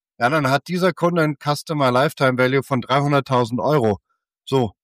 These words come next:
das heißt, eigentlich kann man schon sagen, hier, liebes Marketing, wir wollen so und so viele neue Kunden gewinnen. Und bei dreihunderttausend Euro, da kannst du auch irgendwie marketingtechnisch für einen Kunden schon allein,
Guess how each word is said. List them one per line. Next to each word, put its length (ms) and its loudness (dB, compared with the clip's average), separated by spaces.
das 220 -2
heißt, 380 -2
eigentlich 540 0
kann 160 0
man 140 0
schon 220 -2
sagen, 280 0
hier, 300 -4
liebes 320 -4
Marketing, 500 0
wir 140 0
wollen 260 2
so 120 0
und 100 -2
so 100 -10
viele 180 -2
neue 300 2
Kunden 360 -4
gewinnen. 480 0
Und 180 -4
bei 140 2
dreihunderttausend 840 0
Euro, 240 2
da 120 2
kannst 320 -4
du 80 -2
auch 340 0
irgendwie 500 -2
marketingtechnisch 1080 -2
für 320 -2
einen 480 0
Kunden 440 -6
schon 300 -6
allein, 520 0